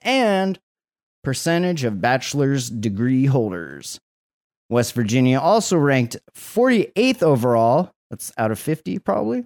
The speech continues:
Forty-nine, fifty. Uh, in percentage of graduate or professional degree holders and forty-seventh in average university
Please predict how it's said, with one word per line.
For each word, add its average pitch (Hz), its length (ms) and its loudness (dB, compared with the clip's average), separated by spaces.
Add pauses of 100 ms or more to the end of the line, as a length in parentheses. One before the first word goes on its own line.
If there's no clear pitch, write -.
Forty-nine, 170 580 -4
fifty. - 320 -8 (1120)
Uh, 110 760 2 (140)
in 127 280 2
percentage 131 460 2
of 117 100 -2
graduate 135 480 2
or 127 120 2
professional 139 520 -2
degree 123 340 -2
holders 214 560 0
and 127 140 -2
forty-seventh 180 760 0
in 120 180 -2
average 135 500 -2
university 120 840 0